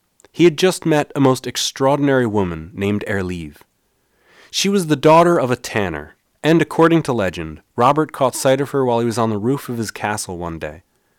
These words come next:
Erleve was assisting her father by walking barefoot on the garments that were being dyed,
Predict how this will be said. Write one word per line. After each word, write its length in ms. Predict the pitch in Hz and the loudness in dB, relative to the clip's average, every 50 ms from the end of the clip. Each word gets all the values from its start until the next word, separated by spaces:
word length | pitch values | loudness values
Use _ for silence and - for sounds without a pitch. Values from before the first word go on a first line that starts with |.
| _ _ _ _ _ _ - | _ _ _ _ _ _ 2
Erleve 420 | 135 143 151 156 165 175 180 156 | 4 6 6 6 4 4 2 0
was 160 | 147 143 120 123 | 0 0 -2 -2
assisting 460 | 113 - - 151 139 - 147 139 120 | -2 -2 -2 -4 -2 -2 -2 -2 -2
her 120 | 120 110 | -2 -4
father 440 | - - - 104 101 98 92 90 90 | -4 -2 -2 0 0 0 -2 -4 -4
by 140 | 85 101 101 | -2 -2 0
walking 460 | 101 110 120 117 - - 123 110 104 | 2 2 2 0 0 -2 -2 -2 0
barefoot 460 | 98 110 117 131 127 - - 127 120 | 2 2 2 2 0 -2 -4 -6 -4
on 120 | 113 110 107 | -2 -2 -2
the 80 | 104 | -2
garments 460 | 92 104 101 107 110 110 110 104 - | -2 0 0 2 2 2 0 -2 -4
that 80 | - 104 | -8 -8
were 140 | 98 98 95 | -6 -6 -6
being 300 | 90 104 101 101 95 87 | -4 -4 -2 -2 -4 -4
dyed, 420 | - 90 82 80 78 78 78 - | -4 -6 -6 -6 -8 -10 -14 -18